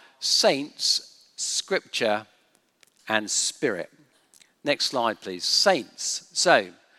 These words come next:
anyone know who this man is? George Verwer. Some of you will know him. George Verwer, um, was a family friend who over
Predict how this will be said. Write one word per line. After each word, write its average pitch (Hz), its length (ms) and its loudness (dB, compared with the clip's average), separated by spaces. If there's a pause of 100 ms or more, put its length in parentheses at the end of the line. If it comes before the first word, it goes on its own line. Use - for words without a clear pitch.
(140)
anyone 226 220 0
know 226 120 6
who 202 100 4
this 196 220 -2
man 202 260 4
is? 262 240 -6 (2250)
George 139 460 -2
Verwer. 117 440 0
Some 131 180 -6
of 110 120 -8
you 104 100 -4
will 98 80 -6
know 107 180 2
him. 165 200 -2 (320)
George 185 360 2
Verwer, 131 560 2
um, 123 440 0 (100)
was 123 160 -6
a 120 60 -4
family 135 380 0
friend 123 520 -2 (440)
who 143 140 2
over 131 460 4